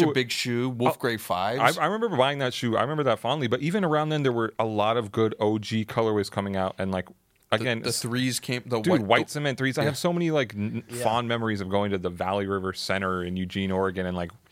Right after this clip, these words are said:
Speaker 1: going to Foot Locker at seven A M and just, like, waiting out with a bunch of dudes for three hours in order to
Speaker 2: Yeah.
Speaker 1: get your hands on a
Speaker 2: Definitely
Speaker 1: pair
Speaker 2: was
Speaker 1: of
Speaker 2: at a store when I saw, I saw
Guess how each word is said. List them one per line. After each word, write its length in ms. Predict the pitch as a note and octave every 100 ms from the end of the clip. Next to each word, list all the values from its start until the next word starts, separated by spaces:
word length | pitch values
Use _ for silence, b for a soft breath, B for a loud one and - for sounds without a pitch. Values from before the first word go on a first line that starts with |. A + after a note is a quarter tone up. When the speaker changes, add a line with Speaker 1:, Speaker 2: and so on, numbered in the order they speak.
| b -
Speaker 1:
going 300 | G2+ G#2+ G2
to 60 |
Foot 260 | - A2 G#2+
Locker 440 | F#2+ F#2 - F#2
at 80 | F2+
seven 360 | - G2 G2 F#2+
A 160 | F#2
M 160 | F#2+ F2+
and 60 | F2+
just, 160 | F#2
like, 140 | F#2+ F2+ b b b
waiting 320 | F#2+ G2 G2+
out 180 | G2 G2
with 140 | F#2+
a 40 | F#2
bunch 220 | F#2 F#2
of 80 | F#2
dudes 240 | F#2 F#2
for 140 | - F#2
three 240 | F#2+ F#2+
hours 340 | F#2+ F#2 F2+
in 80 | F#2+
order 180 | F#2 F#2
to 80 | F#2
Speaker 2:
Yeah. 60 |
Speaker 1:
get 120 | F#2 F#2
your 120 | F#2
hands 240 | F#2 F#2
on 40 | F#2
a 20 |
Speaker 2:
Definitely 140 | F2+
Speaker 1:
pair 40 | -
Speaker 2:
was 80 | F#2+
Speaker 1:
of 40 | G#2
Speaker 2:
at 40 |
a 40 | F#2+
store 380 | - G#2 G2
when 140 | F#2+ F#2
I 60 | F2
saw, 280 | - F#2+
I 80 | E2+
saw 320 | F#2 G#2 F#2